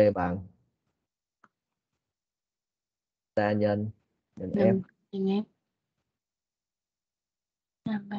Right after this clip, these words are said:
Speaker 2: lăm nhân cho hai pi.
Speaker 1: Số, số nó bị lẻ lẻ nhỉ?
Speaker 2: Hai mươi lăm nhân hai mươi lăm bằng trăm, trăm chia hai. Năm chục.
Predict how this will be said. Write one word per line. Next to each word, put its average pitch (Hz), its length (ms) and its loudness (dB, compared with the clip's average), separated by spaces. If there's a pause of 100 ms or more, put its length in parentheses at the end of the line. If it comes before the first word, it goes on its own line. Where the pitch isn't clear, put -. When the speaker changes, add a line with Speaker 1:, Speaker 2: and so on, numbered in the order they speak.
Speaker 2:
lăm 202 220 -12
nhân - 200 -20
cho 196 120 -14
hai 196 240 -8 (120)
pi. 190 80 -6 (420)
Speaker 1:
Số, 107 120 -2
số - 200 2
nó 123 60 0
bị 113 120 -4
lẻ 87 120 0
lẻ 87 240 0
nhỉ? 101 80 -4 (3250)
Speaker 2:
Hai 220 120 2
mươi - 0 -
lăm 202 240 2
nhân 196 200 0
hai 202 120 -2
mươi 202 120 0
lăm 196 160 0
bằng 175 180 -4 (100)
trăm, 190 340 -4
trăm 190 240 0
chia 190 280 -2 (120)
hai. 190 300 -2 (760)
Năm 196 240 0 (420)
chục. 165 140 2